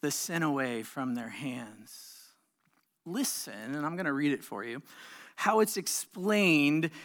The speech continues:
in the Mishnah, which is a, a Jewish collection of extra biblical oral traditions, okay? And I quote, see if you can follow along. "The hands are susceptible to uncleanness,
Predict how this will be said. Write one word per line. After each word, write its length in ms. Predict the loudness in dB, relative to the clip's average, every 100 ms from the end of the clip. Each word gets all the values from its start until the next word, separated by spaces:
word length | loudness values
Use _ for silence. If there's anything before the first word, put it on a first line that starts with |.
| -10
in 420 | 0 4 4 2 2
the 120 | 4
Mishnah, 920 | 6 8 8 6 2 0 2 0 0
which 320 | 0 -2 0 0
is 280 | 0 0
a, 280 | 0 0 -2 -6 -4
a 100 | -4
Jewish 420 | 0 2 4 2
collection 1040 | 4 4 6 6 4 2 -2 -2 0 2 2
of 300 | 6 4 4
extra 640 | -2 0 -2 -2 2 2 0 -6 -2
biblical 520 | 0 2 0 -2 -2
oral 360 | -2 2 2 0
traditions, 920 | -6 -6 -2 0 -2 -4 -12 -16 -18
okay? 320 | -12 -8 -8 -10 -20 -20 -20 -20 -20 _ _ _ -8
And 160 | 0
I 120 | 2 2
quote, 440 | 0 -4 -4 -6
see 200 | -4 -2
if 120 | 0
you 100 | -2
can 140 | -4 -4
follow 380 | 0 0 0
along. 340 | -4 -6 -10 -14 _ _ _ _ _ _ _ _ _ 0
"The 180 | 4
hands 560 | 6 8 10 10 8 4
are 220 | 6 6
susceptible 680 | 6 0 4 4 6 6 4
to 200 | 4 4
uncleanness, 840 | 4 2 0 0 0 0 -2 -2